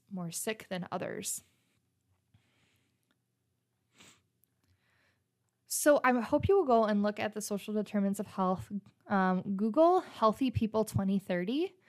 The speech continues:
or go on the, um, C D C or the, um, W H O or the World Health Organization and look that up and start digging around in there. So how can you apply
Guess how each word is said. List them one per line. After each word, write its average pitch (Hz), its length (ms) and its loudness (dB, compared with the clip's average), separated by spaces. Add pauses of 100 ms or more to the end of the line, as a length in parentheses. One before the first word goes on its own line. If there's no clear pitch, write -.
(400)
or 214 220 6
go 208 180 4
on 214 160 4
the, 202 300 4
um, 170 460 -6
C 233 160 -4
D 208 140 -2
C 233 380 -4
or 190 540 -4 (340)
the, 190 420 -4
um, 170 640 -8 (160)
W 202 240 -2
H 190 260 -2
O 180 180 0
or 180 180 -2
the 170 140 -4
World 175 240 -4
Health 180 240 -10
Organization 240 640 -4
and 185 220 -6
look 190 200 -10
that 196 240 -6
up 220 240 -8 (480)
and 202 220 0
start 254 280 -6
digging 196 300 -2
around 180 300 -6
in 202 160 -8
there. - 340 -8 (840)
So - 460 2 (1700)
how 285 240 2
can 359 300 -6
you 220 340 -2
apply 190 920 0